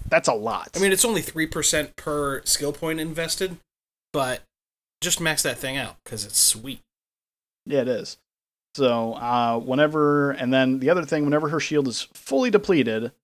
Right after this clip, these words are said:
Speaker 1: she instantly restores a portion of her shield, and her gun damage is increased for a short time. So, you're gonna be trying as hard as you can to keep that shield up, and if it doesn't work,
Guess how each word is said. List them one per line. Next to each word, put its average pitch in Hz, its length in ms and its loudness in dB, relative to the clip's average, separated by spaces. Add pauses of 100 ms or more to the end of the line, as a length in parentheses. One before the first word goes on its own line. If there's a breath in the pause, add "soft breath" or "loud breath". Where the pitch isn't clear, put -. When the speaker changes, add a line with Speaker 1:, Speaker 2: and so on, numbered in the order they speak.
(400)
Speaker 1:
she 139 320 2
instantly 196 380 2
restores 147 380 4
a 135 40 -2
portion 127 260 0
of 120 60 -4
her 123 60 -2
shield, 127 380 0 (400)
and 151 180 0
her 147 100 6
gun 135 180 6
damage 120 280 2
is 117 160 -6
increased 120 460 -6
for 110 140 -6
a 107 40 -6
short - 260 -6
time. - 480 -12
So, 113 300 0 (720)
you're 147 160 2
gonna 196 180 0
be 226 120 -2
trying 151 420 -2
as 120 120 -6
hard 160 320 -4
as 160 100 -6
you 147 80 0
can 135 260 -2
to 131 60 -2
keep 135 220 -2
that 131 120 -4
shield 135 280 2
up, 160 180 4 (100)
and 123 120 0
if 147 120 2
it 175 60 2
doesn't 156 280 4
work, 170 260 4